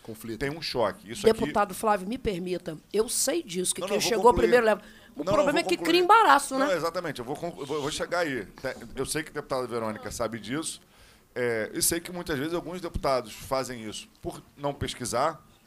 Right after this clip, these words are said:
Speaker 2: adequadamente, ver se já há uma, uma legislação ou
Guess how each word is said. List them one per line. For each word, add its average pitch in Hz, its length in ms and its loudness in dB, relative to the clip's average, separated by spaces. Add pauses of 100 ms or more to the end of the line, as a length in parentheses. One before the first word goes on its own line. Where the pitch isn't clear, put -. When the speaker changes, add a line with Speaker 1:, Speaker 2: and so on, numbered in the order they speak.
(240)
Speaker 2:
adequadamente, 117 800 -4
ver 113 100 -6
se - 100 -10
já 110 140 -2
há 110 160 2
uma, 107 400 -4 (460)
uma 117 160 0
legislação 120 760 -2 (120)
ou 185 340 0